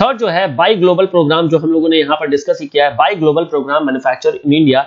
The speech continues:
has been introduced with minimum fifty percent of indigenous content on cost basis of total contract and there is a long term product support which would be three to five year after the warranty period is over।" नेक्स्ट जो पॉइंट है,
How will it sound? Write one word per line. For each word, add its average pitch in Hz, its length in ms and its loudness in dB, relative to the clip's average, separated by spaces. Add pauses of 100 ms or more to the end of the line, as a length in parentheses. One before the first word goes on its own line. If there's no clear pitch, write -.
(360)
has 202 140 0
been 220 200 -4
introduced 175 540 2
with 143 280 2
minimum 233 420 2 (460)
fifty 285 320 0 (100)
percent 208 340 -2
of 214 120 0 (160)
indigenous 185 520 0
content 180 320 2 (140)
on 220 200 2 (320)
cost 214 260 0
basis 170 320 -2
of 180 60 0 (120)
total 165 260 2
contract 151 440 0 (320)
and 175 100 2
there 202 120 2
is 185 60 -4
a 156 120 4
long 190 280 2
term 220 220 0
product 175 400 0
support 160 400 0
which 202 180 -2 (100)
would 190 140 2
be 196 160 2 (140)
three 208 160 0
to 202 80 0
five 165 340 0
year 170 200 0
after 151 340 0
the 160 140 2
warranty 131 380 0
period 131 280 0
is 147 80 -2
over।" 117 200 0 (920)
नेक्स्ट 170 160 2
जो 214 100 -2
पॉइंट 208 280 -4
है, 214 100 2